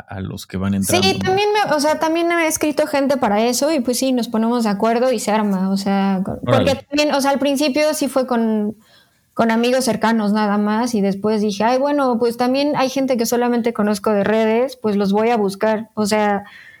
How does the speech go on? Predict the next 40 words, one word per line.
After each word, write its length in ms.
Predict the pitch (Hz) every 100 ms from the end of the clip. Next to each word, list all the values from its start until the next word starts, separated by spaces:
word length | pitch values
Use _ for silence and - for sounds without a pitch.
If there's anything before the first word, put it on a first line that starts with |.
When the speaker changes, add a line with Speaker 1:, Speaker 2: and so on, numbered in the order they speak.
| _ _ _ _ _ _ _ _ _ -
Speaker 2:
<laughs> 320 | 240 240 277
eso 120 | 277 285
sí 120 | 277
fue 160 | 240 254
más 220 | 247 240
chistoso, 540 | 240 226 240 226 202 185
porque 300 | 196 196 196
sí 80 | 214
era 160 | 226
gente 260 | 220 226 226
con 100 | 190
la 100 | 190
que 100 | 190
nunca 220 | 202 214
había 160 | 220 208
hablado, 440 | 196 196 226 247
pero 160 | 202 196
que 80 | 196
tienes 380 | 226 226 240
ahí, 500 | 214 196 214 220 214 190 -
pues, 140 | 202 196
que 140 | 214
sigues 400 | 202 247 240 233
por 180 | 233 208
alguna 380 | 202 214 220 214
razón. 500 | 196 196 202 233 254 _ _ _ _ _ _ _ _ -
Y 100 | 208
dije, 220 | 196 202
"Pues, 180 | 202 208
voy 120 | 220
a 40 | 311
escribirles 720 | - 208 208 208 214 190 196
a 40 |
ver 180 | 190 196
qué 100 | 208
pasa". 280 | 208 190 - - - -
<laughs> 1200 | 226 - _ _ _ _ _ _ _ _ _ _
Speaker 1:
Está, 340 | 117 - 135 139
está 220 | 117 143
bueno. 580 | 151 170 151 104 117 -